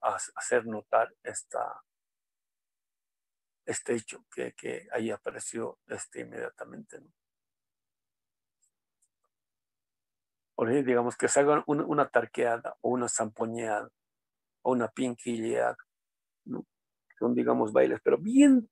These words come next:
típicos, bien tradicionales. En, en una fiesta de tipo religiosa andina, pues lo más normal, ¿no?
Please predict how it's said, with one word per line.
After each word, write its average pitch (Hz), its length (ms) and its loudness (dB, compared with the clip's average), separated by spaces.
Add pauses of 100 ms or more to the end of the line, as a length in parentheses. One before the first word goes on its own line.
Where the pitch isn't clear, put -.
(140)
típicos, 220 420 0
bien 214 180 4
tradicionales. - 720 -2 (760)
En, 143 440 4
en 139 180 6
una 151 500 6 (1900)
fiesta 127 920 6 (560)
de 120 180 4
tipo 139 540 4
religiosa 117 540 4
andina, 123 400 2 (160)
pues - 240 -4
lo - 140 4
más 240 200 4
normal, 170 500 0
¿no? 226 200 -8